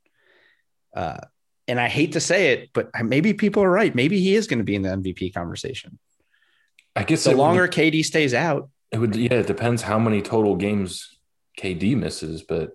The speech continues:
Speaker 2: his numbers are like a <laughs> joke. He's put, he's like, how many triple doubles has he had since joining the Nets? Like, most of his games, I feel like, have been a triple double.
Speaker 1: It's crazy. Yeah,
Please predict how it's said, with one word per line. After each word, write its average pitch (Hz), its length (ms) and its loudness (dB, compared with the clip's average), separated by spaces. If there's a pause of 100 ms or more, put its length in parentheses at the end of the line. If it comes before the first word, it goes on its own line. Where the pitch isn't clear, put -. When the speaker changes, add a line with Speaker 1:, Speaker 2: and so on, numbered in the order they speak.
(380)
Speaker 2:
his 101 160 -6
numbers 101 520 2
are 85 120 2
like 80 200 0
a - 140 -12
<laughs> - 40 -20
joke. - 680 -6 (320)
He's - 140 -8
put, 156 140 0
he's 123 200 0
like, 113 300 0 (500)
how - 160 -8
many 170 140 0
triple 165 280 0
doubles 147 360 2
has 113 120 -2
he 120 80 -2
had 135 260 0
since 123 200 -6
joining 127 300 -2
the 120 60 0
Nets? 107 380 -2
Like, 92 220 -4 (300)
most 135 300 4
of 123 60 2
his 107 120 2
games, 117 260 2
I 92 60 2
feel 110 140 0
like, 92 120 0
have 98 100 -2
been 104 100 2
a 92 40 -2
triple 95 260 -4
double. 92 500 -2
Speaker 1:
It's - 120 -6
crazy. 98 380 -2
Yeah, 92 180 -4